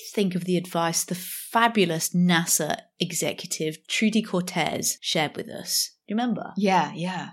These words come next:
Speaker 1: Actually, she, by the way, she's had a big promotion since she was on the podcast, which is completely fantastic.
Speaker 2: Yeah, go Trudy.
Speaker 1: Absolutely.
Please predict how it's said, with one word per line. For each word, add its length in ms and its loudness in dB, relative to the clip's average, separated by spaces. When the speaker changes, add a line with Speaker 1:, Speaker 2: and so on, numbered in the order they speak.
Speaker 1:
Actually, 320 10
she, 240 -2
by 280 -2
the 80 0
way, 140 2
she's 240 -2
had 100 -2
a 60 2
big 340 4
promotion 600 2
since 360 4
she 140 0
was 140 -4
on 80 -4
the 80 -8
podcast, 520 -4
which 140 -6
is 260 -6
completely 520 4
fantastic. 520 -2
Speaker 2:
Yeah, 60 -10
go 200 8
Trudy. 460 4
Speaker 1:
Absolutely. 800 -2